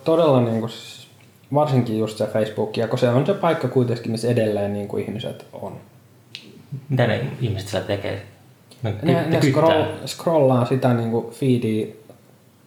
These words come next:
Speaker 1: toi noin tota monta tuntia päivässä. <laughs> Odottaen, että sieltä tulee jotakin.
Speaker 2: Pitää, sinne pitää onnistua sitten saamaan ite jotain väliin, niinku.
Speaker 1: <laughs> Niin. Mut siis niinku sitä mä itsekin teen. Mä, mä, mulla on koko ajan se tossa auki, kun mä teen töitä, ja mä en käy kattoo sit, mitä sinne on tullut vä-,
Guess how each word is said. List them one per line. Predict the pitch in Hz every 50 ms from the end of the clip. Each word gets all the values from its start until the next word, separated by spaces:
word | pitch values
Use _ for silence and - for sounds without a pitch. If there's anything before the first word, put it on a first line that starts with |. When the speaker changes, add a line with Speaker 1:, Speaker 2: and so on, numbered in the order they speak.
| _ _ _ - -
Speaker 1:
toi | - 117 113 113
noin | 110 107 107 101
tota | 104 104 107 107
monta | 110 117 113 110 -
tuntia | - 113 110 101 101 101 101
päivässä. | - 104 101 95 95 - - - - - - - - - - -
<laughs> | - - - - - - - -
Odottaen, | - 131 120 123 - - 123 120 117
että | 117 110 -
sieltä | 135 120 - -
tulee | 139 131 127 120 120
jotakin. | 117 113 120 110 -
Speaker 2:
Pitää, | 131 120 107 107
sinne | - - 135 120
pitää | 123 113 110 110
onnistua | 127 123 117 120 107 - - 107
sitten | 101 - - 107 92
saamaan | 92 117 104 101 104 101 101
ite | 101 98 101 90
jotain | 87 87 - 90 90 87
väliin, | 90 92 92 98 95 95
niinku. | 101 104 - - 120 -
Speaker 1:
<laughs> | 190 175 135 - 196 - 131 - - - - - - - - - - - - - - - - - - - - -
Niin. | 156 156 151 139 120 - - - - - - - -
Mut | 147 160 156 156
siis | 165 160 139 156
niinku | 165 165 165 156
sitä | 196 202 185 120 120
mä | 131 143 147
itsekin | 147 143 - 127 110 - 95 95
teen. | 98 98 95 - - - - -
Mä, | - 147 151 135 123
mä, | 123 139 135 -
mulla | - 156 151 139
on | 131 131
koko | 135 - - -
ajan | 147 131 127
se | 127
tossa | 123 127 127 123 135 127
auki, | 117 113 107
kun | - 113 110
mä | 104 101
teen | 98 104 104 101
töitä, | 110 110 107 101
ja | 110
mä | 107 107 107 107
en | 104
käy | 98 98 98 95
kattoo | 98 95 - - - - -
sit, | - -
mitä | 101 98 92 -
sinne | - 95 95
on | 98 98
tullut | 113 107 101 98 98 95
vä-, | 98